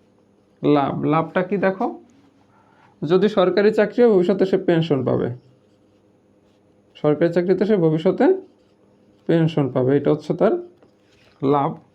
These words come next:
এবং এই যে রানিং যে সে বেতন পায়, এইটা।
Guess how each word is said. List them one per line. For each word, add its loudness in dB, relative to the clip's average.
এবং -2
এই -4
যে 2
রানিং 2
যে 2
সে -2
বেতন 0
পায়, -4
এইটা। -2